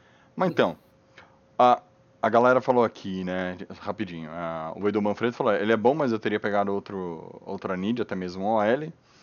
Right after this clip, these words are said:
Ah, o Hilton Lúcio falou: Acho que não sobraria, porque o Maier falou que gostava dele.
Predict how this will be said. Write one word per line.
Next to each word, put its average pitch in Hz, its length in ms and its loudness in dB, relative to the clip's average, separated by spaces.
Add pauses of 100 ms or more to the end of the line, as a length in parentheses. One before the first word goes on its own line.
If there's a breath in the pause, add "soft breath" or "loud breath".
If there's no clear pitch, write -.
(320 loud breath)
Ah, 104 560 2
o 104 140 -6
Hilton 117 240 0
Lúcio 110 240 -4
falou: 101 220 0
Acho 98 100 -6
que - 80 -8
não 113 80 -4
sobraria, 104 520 -2
porque - 220 -10
o 104 60 -2
Maier 95 300 -2
falou 98 200 -6
que 92 140 -14
gostava 92 400 -6
dele. 139 400 -4